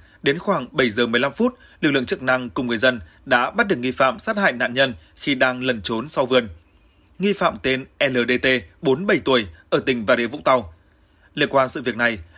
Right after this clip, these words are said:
lãnh đạo công an tỉnh Quảng Ngãi cho biết, đối tượng gây án là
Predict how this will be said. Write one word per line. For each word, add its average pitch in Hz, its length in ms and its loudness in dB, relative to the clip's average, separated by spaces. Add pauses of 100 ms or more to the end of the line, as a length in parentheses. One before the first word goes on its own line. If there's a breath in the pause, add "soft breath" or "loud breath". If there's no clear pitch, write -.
lãnh 208 160 -2
đạo 202 100 4
công 135 180 -4
an 127 120 2
tỉnh 113 180 -4
Quảng 113 160 0
Ngãi 117 180 2
cho 160 120 -2
biết, 190 220 0 (300 soft breath)
đối 151 120 0
tượng 160 180 -2
gây 139 140 -2
án 123 340 -2
là 147 320 2